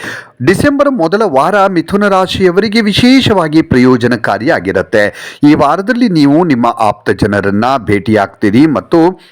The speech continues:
ಆ, ಮತ್ತೆ ಅವರಿಂದ ಉತ್ತಮ ಲಾಭವನ್ನ ಕೂಡ ನೀವು ಪಡೆದುಕೊಳ್ತೀರಿ. ಮಿಥುನ ರಾಶಿಯವರಿಗೆ ಈ ವಾ-, ಈ ಮೊದಲ ವಾರ ಅನ್ನುವಂಥದ್ದು, ಡಿಸೆಂಬರ್ ಮೊದಲ ವಾರ ಅನ್ನುವಂಥದ್ದು ಬಹಳ ಒಂದು ಅದೃಷ್ಟ ತರುವಂತಹ ವಾರ ಅಂತ ಹೇಳ್ಬೇಕು.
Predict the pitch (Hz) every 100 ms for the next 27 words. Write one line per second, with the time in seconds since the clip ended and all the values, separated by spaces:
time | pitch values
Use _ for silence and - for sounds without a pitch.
0 | _ _ 151 147 135 143 175 196 214 -
1 | - - 170 220 202 175 185 165 156 165
2 | 147 151 123 113 127 127 151 143 147 -
3 | 190 254 190 165 160 113 101 117 110 104
4 | 110 104 117 110 - - 139 143 175 180
5 | 185 156 196 202 240 214 226 - - -
6 | 156 190 170 156 180 160 151 143 131 139
7 | 214 190 175 175 170 165 156 147 202 180
8 | 127 131 175 170 156 113 123 165 147 139
9 | 143 135 127 143 165 131 - - - 175
10 | 208 165 - - - - 147 143 151 139
11 | 135 - - - 120 113 110 110 117 95
12 | 101 98 107 135 101 87 98 - -